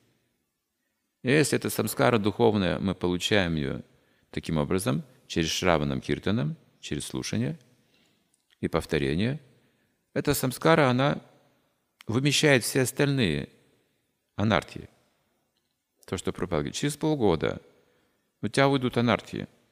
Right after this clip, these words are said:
твой вкус изменится. М. Вы живете уже с Бхагавадгитой? Она была рассказана пять тысяч лет назад, но время не препятствие, смотрите, вы живете в настоящем с ней.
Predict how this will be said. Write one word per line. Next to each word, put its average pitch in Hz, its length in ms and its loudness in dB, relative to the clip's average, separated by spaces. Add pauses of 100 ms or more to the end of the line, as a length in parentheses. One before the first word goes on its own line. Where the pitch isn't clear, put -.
(360)
твой 107 140 -4
вкус 113 320 -6
изменится. 90 520 -4 (540)
М. - 200 -12 (1500)
Вы 78 140 -6
живете 73 440 -4
уже 95 200 -4
с 98 60 -6
Бхагавадгитой? 120 720 -4 (1400)
Она 87 180 -2
была 85 120 0
рассказана 85 340 -2
пять 82 220 -2
тысяч 78 240 -4
лет 90 160 -4
назад, 110 400 -2
но 78 160 -2
время 80 280 0
не 85 120 -4
препятствие, 98 560 -6
смотрите, - 420 -10
вы 71 220 -12
живете 82 300 -8
в 95 40 -10
настоящем 120 540 -6
с - 80 -14
ней. - 160 -12